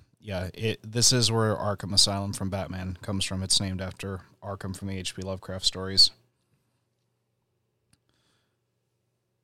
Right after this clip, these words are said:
And you've got, like,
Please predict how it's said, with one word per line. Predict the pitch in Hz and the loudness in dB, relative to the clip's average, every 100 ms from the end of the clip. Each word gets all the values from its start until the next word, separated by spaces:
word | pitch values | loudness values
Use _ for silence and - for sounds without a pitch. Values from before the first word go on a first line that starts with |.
| _ _ _ _ _ _ _ _ _ _ _ _ _ _ _ - | _ _ _ _ _ _ _ _ _ _ _ _ _ _ _ -6
And | 113 | -2
you've | 110 | 0
got, | 113 113 113 - 110 | 2 4 4 0 -4
like, | 110 104 - | -2 -2 -4